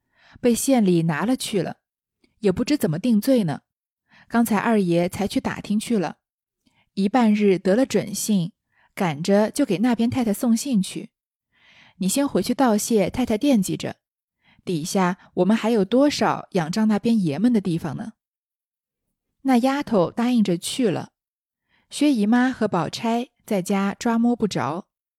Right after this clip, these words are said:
这里啊，宝钗才劝了薛姨妈，那边呢，夏金桂就借题发挥，和她抓住香菱，和她嚷道，因为她好久没有见到香菱了，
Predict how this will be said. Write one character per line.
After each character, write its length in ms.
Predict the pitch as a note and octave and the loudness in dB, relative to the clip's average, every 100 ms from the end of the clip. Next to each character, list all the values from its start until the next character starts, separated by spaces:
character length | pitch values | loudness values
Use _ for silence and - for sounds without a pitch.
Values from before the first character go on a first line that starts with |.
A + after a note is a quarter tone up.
| _ _ _ _ _ - | _ _ _ _ _ -6
这 120 | D4+ | -2
里 140 | A#3 | 0
啊， 160 | F3+ F#3 | -2 -4
宝 220 | - F#3 | -6 -8
钗 260 | F3+ B3 C4+ | -8 -8 -8
才 220 | - F3+ | -8 -10
劝 200 | - C#4 | -6 -4
了 80 | G3 | -4
薛 220 | - G3 | -4 -6
姨 120 | E3+ | -4
妈， 280 | F3 F3+ F3+ _ _ _ _ - - | -6 -8 -10 _ _ _ _ -20 -12
那 160 | - B3+ | -4 -2
边 200 | A#3+ A#3+ | 0 2
呢， 260 | A3 F#3 | 0 -2
夏 200 | A3 C4 | -6 -6
金 220 | A3 B3 C4+ | -4 -4 -2
桂 240 | C#4+ F#3+ | 0 0
就 240 | F#3 F3+ | 0 -2
借 180 | E3+ A3 | 0 -2
题 160 | F3 - | -2 -6
发 220 | G3 F3+ | -6 -6
挥， 340 | F#3 F#3+ F#3+ - _ | -4 -2 -4 -8 _
和 140 | - F#3 | -12 -6
她 220 | G#3 G#3 - _ | -2 -4 -6 _
抓 180 | - B3+ | -4 -2
住 120 | - | -2
香 280 | A3 B3+ C#4 | -2 -2 -2
菱， 240 | G#3 D3 | -4 -4
和 140 | G#3+ F#3 | -4 -4
她 100 | F3+ | -4
嚷 220 | F3+ - | -6 -8
道， 160 | - D#3+ | -6 -4
因 60 | G#3 | -2
为 60 | |
她 100 | A#3+ | -2
好 180 | A#3 G#3 | -2 -2
久 120 | B3 | 0
没 80 | F3 | -2
有 100 | E3+ | -2
见 160 | D#3 E3+ | -4 -6
到 80 | |
香 260 | D#3+ F3 E3+ | -6 -6 -6
菱 120 | D3+ | -6
了， 160 | D3+ | -8